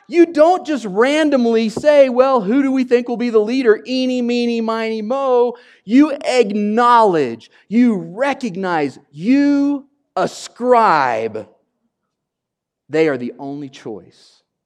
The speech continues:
And so in awe, you hand the football and the clipboard to that professional player and you say, "We'll do anything you ask us to do." And so it is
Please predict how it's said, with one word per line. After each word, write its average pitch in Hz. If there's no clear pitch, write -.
And 170
so 220
in 208
awe, 196
you 190
hand 214
the 151
football 170
and 202
the 175
clipboard 185
to 233
that 226
professional 240
player 247
and 220
you 233
say, 233
"We'll 262
do 240
anything 302
you 247
ask 214
us 214
to 220
do." 165
And 113
so 151
it 139
is 107